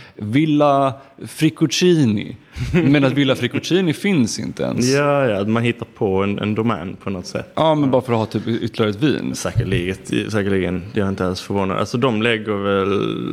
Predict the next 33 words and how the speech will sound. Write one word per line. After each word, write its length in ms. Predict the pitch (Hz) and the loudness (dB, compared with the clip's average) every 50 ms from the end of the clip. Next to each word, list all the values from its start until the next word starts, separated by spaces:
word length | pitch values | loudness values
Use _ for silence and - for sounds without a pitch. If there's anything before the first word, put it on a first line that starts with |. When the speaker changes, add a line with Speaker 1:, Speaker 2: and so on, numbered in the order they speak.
| - - - - - - - - - - - - - 131 - - - 123 | -6 -6 -8 -8 -8 -10 -10 -10 -10 -10 -8 -6 -6 -4 -4 -2 -2 0
Speaker 2:
Nu 140 | 143 156 160 | 2 2 4
vågar 180 | 151 165 160 | 4 4 4
jag 60 | 160 175 | 4 2
inte 100 | 165 - | -2 -4
prata 260 | - 180 175 156 147 | -2 -2 -2 -2 -2
för 140 | - - 170 | -4 -2 -2
mycket 280 | 170 - - - 143 | -2 -2 -2 -2 0
heller 240 | 147 139 127 123 117 | 2 2 2 2 2
hur 320 | - 120 120 120 120 113 | 2 2 2 2 2 0
Systembolaget 520 | 107 - 120 113 - 123 117 107 104 107 110 | 0 -2 -4 -2 0 0 0 2 2 2 4
jobbar, 260 | 135 151 113 87 - | 2 2 0 -2 -6
för 120 | - - | -4 -2
jag 60 | 95 98 | -2 -2
är 20 | |
inte 160 | 98 - 107 | -2 -2 -2
jätteinsatt 680 | 98 101 110 107 - - - 90 90 90 - 95 95 117 | -2 0 -2 -2 -2 -2 -2 -2 -2 -2 -2 -2 0 2
i 180 | 127 98 95 98 | 2 2 2 0
det. 140 | 107 95 - - - - - - - - - - - | -2 -4 -6 -8 -14 -18 -18 -18 -18 -20 -20 -8 -2
Men 500 | 113 110 107 101 101 98 98 - - - - 113 110 | -2 0 0 2 0 0 0 -2 -4 -6 -8 -4 -4
jag 120 | 110 - | -4 -4
tänker, 440 | - - 120 104 104 107 101 - - - | -2 -2 -2 -2 -2 -4 -6 -6 -4 -4
eller 140 | 110 120 120 | -2 -2 0
jag 60 | 113 | 0
vet 240 | 120 113 101 104 - | 0 0 0 0 -2
ju 60 | 110 | -4
att 120 | 107 110 | -2 0
de 300 | 123 120 107 104 101 - | 0 0 0 0 -2 -2
efterfrågar 840 | - 131 127 - - - 95 - - - 107 104 95 101 101 - 107 | -2 -4 -4 -4 -8 -12 -12 -10 -4 -2 0 0 0 -2 -2 -2 -2
ju 240 | 110 - - 58 107 - - - - - - - | 0 0 0 0 -2 -6 -12 -20 -20 -20 -20 -10
vad 180 | - - - 101 | -4 -2 -2 0
de 280 | 95 87 82 85 85 82 | 0 -2 -2 -2 -2 -2
vill 140 | - 92 | -2 -2
ha. 340 | 90 - - - - - - | -2 -2 -2 -4 -4 -8 -10